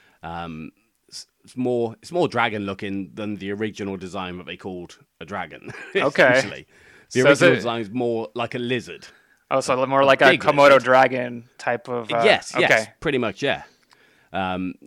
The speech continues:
Speaker 1: but the, the designs in the Wildlife of Star Wars, it's, it's, you know, it's almost got sort of wings on it, so it looks
Speaker 2: Oh, wow.
Speaker 1: more like a dragon. Um,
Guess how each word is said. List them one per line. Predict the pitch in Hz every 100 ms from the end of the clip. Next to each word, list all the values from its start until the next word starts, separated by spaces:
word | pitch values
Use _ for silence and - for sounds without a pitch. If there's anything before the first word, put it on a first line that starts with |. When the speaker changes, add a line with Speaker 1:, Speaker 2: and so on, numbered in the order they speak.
| 85 -
Speaker 1:
but | 101
the, | 92 98 92 _ _ _ _ _ -
the |
designs | 104 101 120 107
in | 104
the |
Wildlife | 101 104 92 -
of |
Star | - 92
Wars, | 90 95
it's, | - -
it's, | 98 - _
you | 98
know, | 80 73 -
it's | -
almost | 113 98 95
got | 98
sort | 117 -
of | 98
wings | 104 98 87
on | 80
it, | -
so | 101
it | 95
looks | 107 98 - - - -
Speaker 2:
Oh, | 135
wow. | 113 120 110 104 _ _ _ _ -
Speaker 1:
more | 110 110 101 92
like | 87 - _
a | 90
dragon. | 95 95 76 67 - _ _ _ _
Um, | 85 85 85